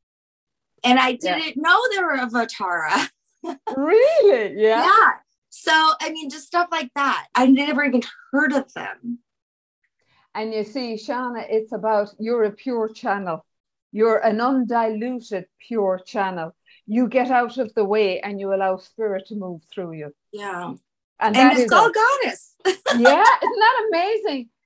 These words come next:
Speaker 2: And, and you see, part of my work with my workshops is bringing in the balance of the divine masculine and the divine feminine.
Speaker 1: Mm-hmm.
Speaker 2: Even though we need to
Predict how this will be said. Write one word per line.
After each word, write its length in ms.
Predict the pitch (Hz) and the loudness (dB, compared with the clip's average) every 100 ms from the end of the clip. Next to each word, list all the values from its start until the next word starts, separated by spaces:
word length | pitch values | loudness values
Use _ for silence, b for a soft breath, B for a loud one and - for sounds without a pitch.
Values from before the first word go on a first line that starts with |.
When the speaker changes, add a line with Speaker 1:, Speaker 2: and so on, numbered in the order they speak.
| _ 277 | _ -2
Speaker 2:
And, 200 | 285 285 | 0 0
and 200 | 285 294 | 0 -2
you 80 | |
see, 200 | 294 311 | -4 -10
part 380 | 285 330 330 403 | -10 -4 -4 -4
of 120 | 339 | -6
my 220 | 262 262 254 | -2 0 -2
work 460 | 226 277 285 - _ | 0 2 0 -4 _
with 220 | 208 226 220 | -6 -6 -6
my 180 | 208 202 | -6 -4
workshops 680 | 190 240 285 - 170 - _ - | -2 -4 -4 -6 -6 -6 _ -6
is 320 | 240 233 220 _ _ _ | -4 -4 -6 _ _ _
bringing 400 | 254 269 269 254 | 0 2 0 -2
in 340 | 254 240 226 233 202 | -2 -4 -4 -6 -4
the 100 | 233 | -4
balance 720 | 180 233 254 277 214 180 _ - | 2 2 4 2 -2 -8 _ -14
of 120 | 202 - | -12 -10
the 60 | |
divine 540 | 185 208 202 214 202 196 | -6 -2 0 0 0 -2
masculine 720 | 233 269 - 226 180 175 175 - | -4 -4 -10 -10 -8 -8 -10 -6
and 360 | 226 240 285 277 | -2 0 0 -2
the 100 | 262 | -4
divine 420 | 220 196 196 185 | -4 -4 -4 -6
feminine. 640 | - 247 208 180 156 151 _ _ _ _ | -8 -6 -6 -8 -10 -12 _ _ _ _
Speaker 1:
Mm-hmm. 100 | 185 175 | -16 -4
Speaker 2:
Even 420 | 254 277 294 254 | 0 0 0 0
though 160 | 247 | 0
we 300 | 240 226 226 | 0 -2 -6
need 500 | 220 220 240 240 226 - - | -6 -4 -4 -6 -8 -12 -16
to 280 | - 208 196 | -4 -4 -4